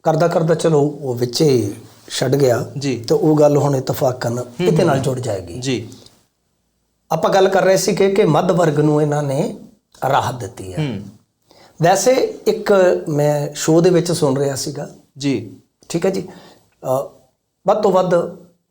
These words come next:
Speaker 1: ਸਿਆਣੇ ਬੰਦਿਆਂ ਦੀਆਂ ਗੱਲਾਂ ਸੁਣੀਦੀਆਂ ਵੀ।
Speaker 2: ਹੂੰ, ਹੂੰ।
Speaker 1: ਅੱਜ ਕੱਲ੍ਹ ਸੁਣਨ ਦਾ ਜ਼ਮਾਨਾ ਹੈ।
Speaker 2: ਬਿਲਕੁਲ।
Speaker 1: ਉਹਨਾਂ ਨੇ ਇੱਕ ਅੰਕੜਾ ਦਿੱਤਾ ਕਿ ਪੂਰੇ ਦੇਸ਼ ਦੇ ਵਿੱਚ ਤੀਹ ਕੁ ਫੀਸਦ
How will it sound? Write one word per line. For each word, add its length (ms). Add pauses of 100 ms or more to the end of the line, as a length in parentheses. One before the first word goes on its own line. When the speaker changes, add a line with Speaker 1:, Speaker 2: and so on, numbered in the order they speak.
(440)
Speaker 1:
ਸਿਆਣੇ 320
ਬੰਦਿਆਂ 260
ਦੀਆਂ 160
ਗੱਲਾਂ 280
ਸੁਣੀਦੀਆਂ 560
ਵੀ। 140
Speaker 2:
ਹੂੰ, 220
ਹੂੰ। 120 (200)
Speaker 1:
ਅੱਜ 100
ਕੱਲ੍ਹ 160
ਸੁਣਨ 300
ਦਾ 120
ਜ਼ਮਾਨਾ 380
ਹੈ। 160
Speaker 2:
ਬਿਲਕੁਲ। 380 (1700)
Speaker 1:
ਉਹਨਾਂ 280
ਨੇ 160
ਇੱਕ 140
ਅੰਕੜਾ 340
ਦਿੱਤਾ 240
ਕਿ 140
ਪੂਰੇ 320
ਦੇਸ਼ 340
ਦੇ 80
ਵਿੱਚ 260
ਤੀਹ 440
ਕੁ 120
ਫੀਸਦ 540